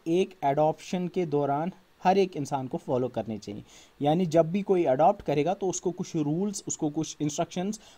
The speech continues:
उसको कुछ प्रोसीजर्स फॉलो करने होते हैं। और ये रूल्स या गाइडलाइंस या प्रोसीजर्स कौन बनाता है? ये आपका cara बनाता है, जिसकी फुल फॉर्म है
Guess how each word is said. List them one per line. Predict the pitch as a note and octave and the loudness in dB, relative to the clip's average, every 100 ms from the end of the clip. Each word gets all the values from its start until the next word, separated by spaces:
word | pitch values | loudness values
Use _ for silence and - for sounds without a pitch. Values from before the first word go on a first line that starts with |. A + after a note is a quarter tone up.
| _ | _
उसको | D#3+ - F#3 | -4 -2 0
कुछ | G3+ | -2
प्रोसीजर्स | - G3 - G#3 G#3 F#3+ | 0 0 0 2 2 2
फॉलो | - E3 E3 | 2 4 4
करने | D#3+ C#3+ C#3+ | 2 0 0
होते | C#3+ B2+ C3 | 0 -2 -2
हैं। | C3+ G3+ - - _ F#3 | -2 -4 -8 -20 _ 2
और | F3+ | 4
ये | G3 G#3+ | 8 8
रूल्स | F#3+ G3+ A3+ F#3+ | 6 2 0 2
या | F3 | 2
गाइडलाइंस | D3+ D#3+ F3 F#3+ G3 | 6 4 4 0 -2
या | F3+ | -2
प्रोसीजर्स | - E3+ F#3+ E3 F#3 | -2 -4 -2 -2 -2
कौन | - G#3 A3+ F3 | 2 4 4 4
बनाता | C#3+ C3 A#2+ | 2 2 0
है? | C3+ F3 | 0 0
ये | D#3 C#3 | 0 0
आपका | A#2 D3+ | 0 -4
cara | D3+ C3+ B2+ C3+ | 0 4 4 4
बनाता | C3 C3 B2+ C3 | 2 -2 -4 -4
है, | D#3+ | -4
जिसकी | F#3 - - C#3 | -6 -10 -10 -8
फुल | B2+ | -8
फॉर्म | A2 A2+ A2 | -6 -4 -4
है | G3 | -6